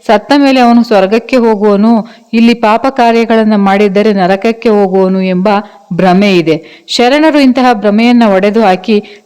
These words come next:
"ಸದಾಚಾರವೇ ಸ್ವರ್ಗ, ದುರಾಚಾರವೇ ನರಕ, ನುಡಿಗಳಲ್ಲಿಯೇ ಕೈಲಾಸವಿದೆ" ಎಂದರು. ಅವರು ಪೌರಾಣಿಕ ಕೈಲಾಸ,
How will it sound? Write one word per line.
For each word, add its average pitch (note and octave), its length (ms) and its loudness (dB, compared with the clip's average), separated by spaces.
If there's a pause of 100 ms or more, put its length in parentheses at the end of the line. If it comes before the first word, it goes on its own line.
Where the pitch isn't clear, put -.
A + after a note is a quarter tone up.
"ಸದಾಚಾರವೇ A#3 760 0
ಸ್ವರ್ಗ, G3+ 340 -2 (300)
ದುರಾಚಾರವೇ A3 760 0
ನರಕ, G3+ 360 0 (300)
ನುಡಿಗಳಲ್ಲಿಯೇ C4 760 2
ಕೈಲಾಸವಿದೆ" A3+ 880 0
ಎಂದರು. F3+ 680 -2
ಅವರು A#3+ 240 2
ಪೌರಾಣಿಕ C4+ 580 0
ಕೈಲಾಸ, B3+ 580 0